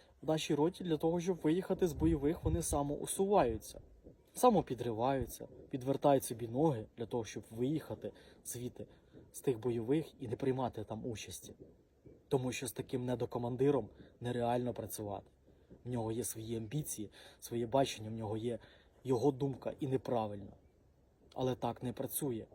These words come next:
Якщо ми будемо такою маленькою і надалі радянською армією, то ми велику радянську армію не переможемо. Тому я змушений про це все говорити, це все озвучувати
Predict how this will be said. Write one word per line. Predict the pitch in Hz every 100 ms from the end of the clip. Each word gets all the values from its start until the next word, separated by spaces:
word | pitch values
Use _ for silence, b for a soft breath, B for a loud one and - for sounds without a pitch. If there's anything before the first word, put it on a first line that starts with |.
| - _ -
Якщо | 113 - 120
ми | 117
будемо | 110 120 117 113
такою | 113 - 120 113 B B -
маленькою | 127 127 117 - 120
і | 120
надалі | 123 113 139 127
радянською | 120 120 113 - - 120
армією, | - 160 123 110
то | 107 110
ми | 113
велику | 123 127 135 170
радянську | 143 127 113 -
армію | 120 113 110 110
не | 110 113
переможемо. | 117 117 120 120 101 101 92 - - - _ _ B B B B B B B B B B - B B B B B -
Тому | 123 113 113
я | 117 117 113 B B B B - _ _ - - -
змушений | - 139 127 - 110 107 - - -
про | 120
це | -
все | 110 -
говорити, | 101 117 110 117 131 107
це | - 104
все | - 101
озвучувати | 67 104 104 117 - 101 98 -